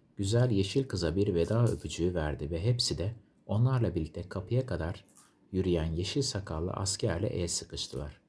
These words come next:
Kapı bekçisi onları gördüğünde şehri terk ederek yeniden başlarını belaya sokacaklar diye çok korktu.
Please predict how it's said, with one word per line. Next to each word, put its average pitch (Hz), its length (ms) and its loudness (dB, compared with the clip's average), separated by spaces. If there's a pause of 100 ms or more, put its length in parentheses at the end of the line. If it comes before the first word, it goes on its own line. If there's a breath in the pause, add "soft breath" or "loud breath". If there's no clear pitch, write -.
(680 soft breath)
Kapı 107 300 -2
bekçisi - 420 0
onları 90 300 2
gördüğünde 82 540 0
şehri 110 380 -2
terk 131 280 -4
ederek 85 380 -4
yeniden 113 400 2
başlarını 101 440 0
belaya 90 340 2
sokacaklar 85 720 -4
diye 87 160 0
çok - 260 -6
korktu. 71 360 -8